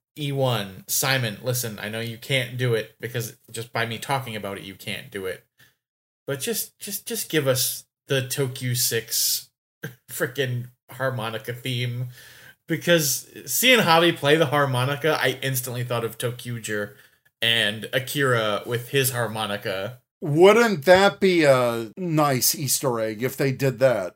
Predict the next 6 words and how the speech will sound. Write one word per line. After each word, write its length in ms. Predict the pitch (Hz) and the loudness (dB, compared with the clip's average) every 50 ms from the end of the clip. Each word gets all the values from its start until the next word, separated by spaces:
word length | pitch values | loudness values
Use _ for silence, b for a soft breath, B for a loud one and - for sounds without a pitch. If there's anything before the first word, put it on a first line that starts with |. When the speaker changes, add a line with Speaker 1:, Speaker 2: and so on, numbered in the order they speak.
| _ | _
Speaker 1:
That 220 | - 135 156 180 202 | -6 -2 0 0 2
Easter 400 | 247 262 240 - - 226 185 175 | 2 0 -2 0 0 2 2 4
egg 360 | 165 156 156 156 151 143 147 - | 4 4 4 2 0 -2 -6 -8
would 240 | 147 143 147 143 127 | -6 -6 -6 -6 -6
be 200 | 131 135 131 135 | -6 -4 -4 -4
insane. 840 | 131 127 127 123 123 - - 135 127 117 113 107 104 101 101 104 | -4 -4 -4 -4 -4 -4 -2 -2 -4 -4 -6 -8 -8 -10 -12 -16